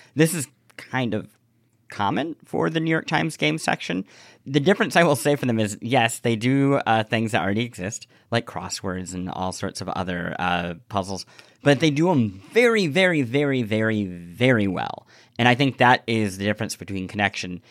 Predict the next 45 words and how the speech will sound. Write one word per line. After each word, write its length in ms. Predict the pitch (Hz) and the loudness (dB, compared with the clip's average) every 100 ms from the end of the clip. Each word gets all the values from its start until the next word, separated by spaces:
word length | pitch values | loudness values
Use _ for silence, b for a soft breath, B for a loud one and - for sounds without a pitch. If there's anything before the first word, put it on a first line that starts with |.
| b | b
and 160 | - 104 | -4 -2
so 300 | - 139 131 | 0 2 4
many 220 | 127 117 - | 4 2 0
other 240 | 101 101 | 0 0
variants 440 | 90 92 92 85 | 0 0 0 -4
that 80 | - | -8
you 80 | 85 | -8
can 160 | 92 87 | -8 -6
play, 280 | 98 92 | -2 -2
whether 300 | 90 92 90 | -2 -4 -4
it 180 | 90 87 - | -4 -6 -6
is, 260 | 87 87 | -8 -6
like, 180 | 90 - | -10 -10
literally 280 | 95 95 113 | -8 -4 0
watching 340 | 104 98 - | 0 0 -4
this 140 | 92 - | -10 -6
T 100 | 120 | -4
V 140 | 160 | -2
show 280 | - 170 156 b b - | 0 -2 -2 b b -16
or 80 | |
playing 360 | 95 110 98 92 _ | -4 0 0 -4 _
board 240 | 151 165 147 | 4 4 4
game 320 | 147 147 135 | 0 0 0
versions 480 | - 139 135 135 139 | 0 0 0 0 0
of 100 | 131 | 2
it. 220 | 131 - b b b - | 0 -4 b b b 2
That 260 | 139 147 | 4 4
said, 420 | - 151 143 143 143 _ _ _ _ - | 2 4 6 4 -2 _ _ _ _ -10
does 600 | 107 135 131 135 131 117 - | 2 6 8 6 4 0 -4
a 640 | 117 120 117 113 113 110 107 | 0 2 4 2 2 0 -2
very 540 | 95 98 107 113 113 | -4 0 4 4 4
well 260 | 107 107 104 | 4 4 4
done 300 | 104 101 98 | 2 0 -2
puzzle 320 | 104 98 104 | -2 -2 -2
game 360 | 107 110 107 107 | -2 0 -2 -4
compete 440 | 98 92 101 - | -8 -4 -6 -4
with 260 | 98 92 107 | -6 -6 -6
one 200 | 95 95 | -4 -4
of 60 | |
the 40 | 90 | -6
most 240 | 92 - | -8 -8
impressive 400 | 95 101 95 95 | -8 -4 -4 -4
R 140 | 92 92 | -6 -6
P 160 | 95 | -6
Gs 460 | 92 95 95 90 - | -6 -6 -6 -8 -12